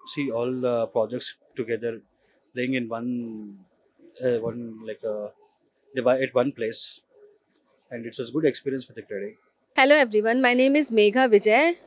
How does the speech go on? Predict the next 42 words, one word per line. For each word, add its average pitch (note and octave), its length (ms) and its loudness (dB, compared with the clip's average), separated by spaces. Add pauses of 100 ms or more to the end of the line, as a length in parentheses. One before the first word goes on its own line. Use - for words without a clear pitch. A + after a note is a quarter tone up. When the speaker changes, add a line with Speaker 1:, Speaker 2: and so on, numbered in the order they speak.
(100)
Speaker 2:
I A#3+ 120 2
am B3+ 160 4
D A#3+ 160 2
G B3 160 2
M E4 100 4
Marketing A#3 480 2
and A#3 140 -2
Branding, G3+ 420 2
representing A#3 640 4
N A3 220 2
S C4 180 2
L C#4+ 240 4 (480)
Infratech C#4+ 640 4
Group A3 320 4
today A3+ 280 6
with, A3+ 360 2
uh, F3+ 280 4
in A#3+ 140 6
front A3 240 4
of G#3+ 180 4
you. A#3 280 0 (760)
N C#4 200 6
S F4+ 180 4
L G4 100 6
started C4+ 420 2
its D4+ 240 -2
journey B3+ 300 4
with C#4 140 2
Newsy B3 320 2
Vidu C#4 260 2
seats B3 320 0
in C#4 100 4
nineteen A#3 380 2
seventy-four. A3+ 840 4 (460)
We B3 140 2
are C4 220 4
established C#4+ 600 4
in B3 180 4
that. A3+ 300 4
We B3 140 4
are, C4 340 4
uh, G#3 280 4